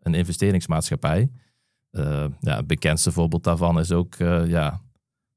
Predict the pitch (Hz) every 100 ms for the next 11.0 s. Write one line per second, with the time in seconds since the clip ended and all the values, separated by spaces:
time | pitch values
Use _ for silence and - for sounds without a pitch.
0 | _ 87 82 - 92 85 90 85 - 95
1 | 95 92 - 104 92 92 90 87 87 87
2 | 82 85 87 73 82 85 90 104 104 92
3 | 95 92 101 95 92 92 87 95 - 87
4 | 101 87 69 85 120 - _ _ - -
5 | 90 85 85 - 87 82 85 78 92 95
6 | 90 87 85 87 - 85 82 - - -
7 | 80 87 87 - 85 - 87 82 - 90
8 | 90 87 87 - - 82 117 - _ _
9 | _ _ _ _ - 80 82 82 80 -
10 | - _ _ - - _ - 87 85